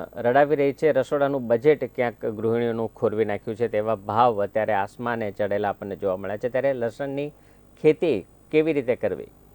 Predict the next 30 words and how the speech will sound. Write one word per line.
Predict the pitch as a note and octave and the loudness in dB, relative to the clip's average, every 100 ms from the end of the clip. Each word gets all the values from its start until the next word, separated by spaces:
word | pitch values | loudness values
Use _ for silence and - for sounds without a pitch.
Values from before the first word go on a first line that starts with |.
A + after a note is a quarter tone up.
| _ _ _ _ - | _ _ _ _ 2
ખેડૂત | D3 D#3+ | 4 4
ભાઈઓ, | C#3 C#3 D3 E3 E3+ - | 4 4 6 4 2 -8
અ, | - C3+ C#3+ | -2 0 0
કેવી | - D#3 D3+ | 0 -2 0
રીતે | D3+ D#3 | 0 0
ખેતી | D#3+ D3 | 0 0
કરી | D#3 D3+ D#3 | 2 2 2
શકે | E3 C#3+ E3 | -2 -2 0
અને | D3 D3 D#3+ | 0 0 -4
જો | D3 D3 | 0 -2
ઘર | A#2+ B2+ | 2 2
આંગણે | D3+ C#3+ C#3+ | 2 0 -2
વાવી | C3 A#2 B2 | -2 -2 -2
છે | C3 C3+ | -4 -6
તો | D3 | -6
કેવી | C3+ B2+ | -4 -4
રીતે | A#2+ C3 | -2 -4
વાવી | A#2 G#2+ A#2 | -4 -6 -6
શકીએ, | B2 A#2 C#3 - - - - - | -10 -4 -6 -6 -14 -20 -18 2
અ, | B2 | 4
તે | A#2+ C#3 | 4 4
અંગેની | C3+ C3+ C#3+ | 4 2 -2
વિસ્તૃત | C3+ B2+ - E3 - | -2 -2 -2 -2 -2
માહિતી | C3 A#2+ A#2 D3 - B2+ | -2 0 0 0 0 -2
મેળવીશું | A#2 A#2 B2 - C3 | -2 -2 -4 -8 -4
ખેતી | B2+ A#2+ | -4 -2
નિષ્ણાત | A#2+ A#2 C#3+ B2 - | -6 -6 -6 -6 -2
પ્રાણજીવનભાઈ | A#2+ A#2 A2+ A2 A2+ | -4 -2 -4 -2 -4
કાલરિયા | A2+ G2+ G2 G#2 | 0 0 0 0
પાસેથી. | G#2 - - C#3+ | -2 -6 -6 -6